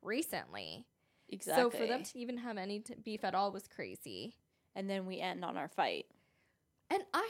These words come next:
Speaker 1: had to seriously be like, "Who is he fighting?" I was, like, staring. I needed binoculars.
Speaker 2: So I think it was Harris, and Harris asked David, "Yo, how was the kiss?" And Shaq was like, "You always do this, bro. Like, you always are, like, starting,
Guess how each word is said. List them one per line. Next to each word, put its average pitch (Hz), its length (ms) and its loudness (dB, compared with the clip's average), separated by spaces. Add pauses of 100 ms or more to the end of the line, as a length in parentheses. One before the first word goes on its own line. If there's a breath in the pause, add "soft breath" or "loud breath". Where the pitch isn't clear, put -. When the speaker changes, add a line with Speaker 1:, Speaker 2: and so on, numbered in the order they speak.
(100)
Speaker 1:
had 370 160 2
to 349 100 2
seriously 277 480 -2
be 320 140 0
like, 277 240 0
"Who 311 120 6
is 427 140 6
he - 80 -16 (180)
fighting?" 311 380 0
I 330 60 -2
was, 320 100 -6
like, 320 140 -2
staring. - 500 -2
I 254 80 8
needed 262 300 2
binoculars. 233 580 2
Speaker 2:
So 247 60 10
I 247 40 8
think 240 240 2
it 277 60 4
was 254 120 2 (140)
Harris, 220 460 6
and 208 160 -2
Harris 214 420 0
asked 185 360 -2
David, 202 440 2
"Yo, 196 240 4
how 190 220 -2
was 160 140 -4
the - 100 -10
kiss?" - 560 -2 (320 loud breath)
And 208 100 -2
Shaq 208 240 0
was 208 140 -2
like, 196 160 -6
"You 214 100 2
always 208 300 0
do 208 160 -4
this, 190 180 0
bro. 123 220 2
Like, 98 220 -2
you - 140 -8
always 180 380 2
are, 196 80 2
like, 185 200 -2
starting, 160 640 0